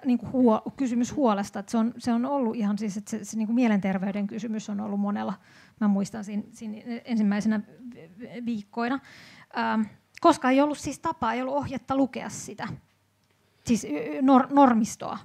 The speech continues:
lukea sitä siitä huolimatta, vaikka, vaikka tota kaikki oli silleen heille ilmastu hyvin. Ähm,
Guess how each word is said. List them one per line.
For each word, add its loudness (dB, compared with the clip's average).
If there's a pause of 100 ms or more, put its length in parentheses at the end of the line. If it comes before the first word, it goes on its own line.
(140)
lukea -2
sitä -10
siitä -2
huolimatta, 2
vaikka, -6 (600)
vaikka 2
tota -4
kaikki -2
oli -4 (720)
silleen 0
heille 2
ilmastu -6 (920)
hyvin. 2 (140)
Ähm, 2